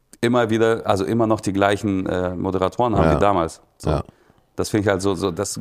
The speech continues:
Speaker 1: mir gibt das persönlich so ein Heimatsgefühl jedes Mal.
Speaker 2: Safe,
Speaker 1: Wenn ich
Speaker 2: safe.
Speaker 1: bei meinen Eltern bin zum Beispiel und
Speaker 2: Safe.
Speaker 1: sowas läuft und ich denke mir jedes Mal so, oh, ich bin wieder klein und,
Speaker 2: Safe.
Speaker 1: äh, bin wieder bei Mama
Speaker 2: Oder?
Speaker 1: zu Hause. Ja.
Speaker 2: Boah, Alter. Wenn sie noch die Pelmeni oder irgendwas
Speaker 1: Ja.
Speaker 2: gemacht hat, Tschibureke,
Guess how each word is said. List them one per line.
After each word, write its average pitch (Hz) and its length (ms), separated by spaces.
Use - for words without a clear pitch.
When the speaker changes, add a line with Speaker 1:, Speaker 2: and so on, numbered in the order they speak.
Speaker 1:
mir 131 280
gibt 131 180
das 120 120
persönlich 110 300
so 107 60
ein 95 120
Heimatsgefühl 107 680
jedes 87 260
Mal. 80 80
Speaker 2:
Safe, 78 100
Speaker 1:
Wenn - 320
ich - 80
Speaker 2:
safe. 69 40
Speaker 1:
bei 104 120
meinen 101 180
Eltern 117 320
bin 104 140
zum 98 120
Beispiel 98 240
und 76 60
Speaker 2:
Safe. 71 100
Speaker 1:
sowas 92 160
läuft 104 360
und 90 220
ich 92 100
denke 98 260
mir 95 80
jedes 92 160
Mal 98 160
so, 90 140
oh, 90 220
ich - 140
bin 92 140
wieder 90 160
klein 98 260
und, 98 140
Speaker 2:
Safe. 104 220
Speaker 1:
äh, 87 60
bin 87 200
wieder 85 120
bei 87 120
Mama 87 160
Speaker 2:
Oder? 90 160
Speaker 1:
zu 98 80
Hause. 85 300
Ja. 90 200
Speaker 2:
Boah, - 320
Alter. - 260
Wenn 87 180
sie 85 140
noch 87 160
die 87 200
Pelmeni 87 640
oder 80 320
irgendwas 85 420
Speaker 1:
Ja. - 40
Speaker 2:
gemacht 82 320
hat, 82 100
Tschibureke, 85 720